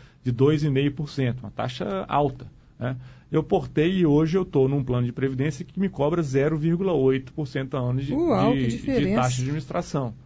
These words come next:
Speaker 1: Não tem carregamento, não tem saída, tá? É, então, assim, portabilidade é uma palavra mágica no relacionamento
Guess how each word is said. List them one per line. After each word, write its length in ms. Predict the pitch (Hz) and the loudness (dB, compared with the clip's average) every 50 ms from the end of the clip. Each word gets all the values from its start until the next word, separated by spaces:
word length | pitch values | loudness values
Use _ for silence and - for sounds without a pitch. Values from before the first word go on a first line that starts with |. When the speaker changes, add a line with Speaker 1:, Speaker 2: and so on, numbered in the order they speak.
| - - | -6 -2
Speaker 1:
Não 160 | 123 123 123 | 0 0 0
tem 160 | 123 127 113 | 0 -2 -4
carregamento, 760 | 110 - 117 117 139 139 160 170 185 196 190 185 165 127 - | -2 -2 -2 -2 -2 -2 -2 -2 0 0 0 0 -2 -2 -2
não 140 | 127 117 110 | -4 -4 -4
tem 180 | - 117 110 | -4 -6 -6
saída, 600 | 107 - - 135 131 135 147 165 165 156 180 170 175 - - - - _ | -6 -4 -2 -2 0 0 0 0 0 -2 -2 -4 -4 -8 -20 -20 -18 _
tá? 220 | - 131 131 156 156 - - - - - - - | -2 -2 -2 -2 -2 -6 -16 -20 -20 -20 -14 -6
É, 400 | - 123 123 123 120 117 110 107 - - - - _ - | 0 2 4 4 4 2 0 -4 -8 -14 -20 -20 _ -8
então, 220 | 143 139 135 131 | -6 0 2 2
assim, 320 | 220 196 - 151 123 104 - - - - _ _ - _ _ - | 2 2 0 0 -2 -2 -4 -8 -18 -20 _ _ -20 _ _ 2
portabilidade 1080 | 190 202 202 - - 170 156 147 143 139 123 110 107 117 120 131 131 120 107 104 87 - - - - - - - | 2 2 2 2 0 0 2 2 2 2 2 2 2 2 0 0 0 -2 -4 -6 -8 -8 -12 -20 -20 -16 -8 -2
é 60 | 131 | 0
uma 140 | 139 151 143 | 0 0 2
palavra 500 | 127 131 117 117 120 123 127 135 135 123 | 2 2 2 2 2 2 2 2 2 2
mágica 840 | 120 117 117 113 117 117 117 110 104 113 104 - - 110 95 98 - - - - - | 2 2 2 2 2 2 2 0 -2 -4 -6 -6 -8 -10 -10 -10 -14 -20 -18 -8 0
no 140 | 127 127 139 | 2 2 4
relacionamento 1000 | 127 127 123 123 123 - - 127 123 120 117 113 113 113 117 120 - 123 120 120 | 6 6 6 4 4 2 0 0 0 0 0 0 0 -2 -2 -4 -6 -6 -6 -6